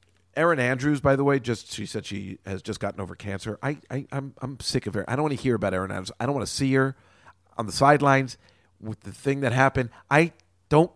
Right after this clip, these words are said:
nobody cares about Erin Andrews. Nobody cares about what you do. I'm s-, I'm sorry you had cancer. I'm glad you got over it. But just go away. And quite frankly, take away all those girls, and we've talked about this before, that have never actually played sports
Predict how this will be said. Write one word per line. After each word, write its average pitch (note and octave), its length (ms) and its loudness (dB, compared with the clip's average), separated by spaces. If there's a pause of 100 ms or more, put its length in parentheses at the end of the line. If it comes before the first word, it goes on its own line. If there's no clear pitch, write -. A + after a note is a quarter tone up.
(160)
nobody F3+ 240 6
cares G3 340 8
about D3+ 200 10
Erin D#3+ 220 10
Andrews. D3+ 500 4 (460)
Nobody G3 500 8
cares F3+ 400 6
about D#3 220 8
what D#3+ 180 6
you D3+ 140 -2
do. C3 320 6 (260)
I'm C3 140 0
s-, - 260 -12
I'm B2 120 4
sorry F#3 260 10
you F#3+ 60 6
had D#3+ 100 2
cancer. D#3 220 4
I'm A#2+ 80 0
glad D3 200 6
you D3 60 0
got C#3+ 120 6
over B2 280 8
it. A2 80 0 (240)
But A2+ 140 6
just G#3 260 6 (120)
go F#3+ 200 12
away. C#3+ 420 8 (260)
And D#3 360 0
quite A#3+ 240 6
frankly, G3 360 4
take - 260 4
away G#3+ 420 6
all G3+ 240 10
those F3+ 240 6
girls, C#3+ 480 8 (320)
and C3+ 100 -4
we've E3 160 2
talked F#3 240 12
about E3+ 180 8
this D#3+ 120 4
before, C3+ 600 2 (460)
that D3+ 120 6
have E3 100 8
never G#3 200 8
actually E3 320 6
played G3 340 4
sports - 480 2